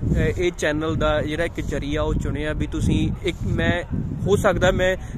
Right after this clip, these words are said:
ਤੁਰ ਫਿਰ ਕੇ ਇੱਕ ਜਾਂ ਦੋ ਸਟੂਡੈਂਟਾਂ ਦੀ help ਕਰਾਂ, ਪਰ ਇੱਕ channel ਨਾਲ ਮੈਂ ਹਜ਼ਾਰਾਂ ਸਟੂਡੈਂਟ ਦੀ help ਕਰ ਸਕਦਾ,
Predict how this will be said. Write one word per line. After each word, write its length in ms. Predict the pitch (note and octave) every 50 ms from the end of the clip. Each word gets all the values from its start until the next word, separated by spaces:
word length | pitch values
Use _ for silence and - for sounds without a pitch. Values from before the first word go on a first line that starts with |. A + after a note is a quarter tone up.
| - -
ਤੁਰ 140 | F#3+ F#3+ F#3+
ਫਿਰ 300 | - G3 F#3+ F3+ E3 -
ਕੇ 180 | F3+ F3+ F3+
ਇੱਕ 360 | F3 E3+ F#3 E3 - - -
ਜਾਂ 160 | - F3+ F#3 F#3
ਦੋ 220 | - D#3+ D#3 D#3+
ਸਟੂਡੈਂਟਾਂ 500 | - - - - - E3 D#3 - E3+ D#3+
ਦੀ 140 | - - -
help 440 | C3+ C3+ C#3 C#3 - - - - -
ਕਰਾਂ, 200 | C#3+ C#3 C3+ C#3
ਪਰ 160 | C3+ F3+ F#3
ਇੱਕ 300 | F#3 - G3 F#3+ - -
channel 420 | E3+ - - E3 D#3+ E3+ F3+ F#3
ਨਾਲ 260 | F#3 F3 E3 D#3+ E3
ਮੈਂ 140 | E3 E3+ E3+
ਹਜ਼ਾਰਾਂ 380 | D#3+ E3 D#3 D3 D3+ D3 D#3 E3+
ਸਟੂਡੈਂਟ 360 | - - E3 D3 D3 D3+ C#3+
ਦੀ 160 | C#3+ - C#3+
help 240 | D3 C3+ C3 - D#3
ਕਰ 160 | C#3+ D3 C#3
ਸਕਦਾ, 320 | C3+ - C#3 D3 D#3 E3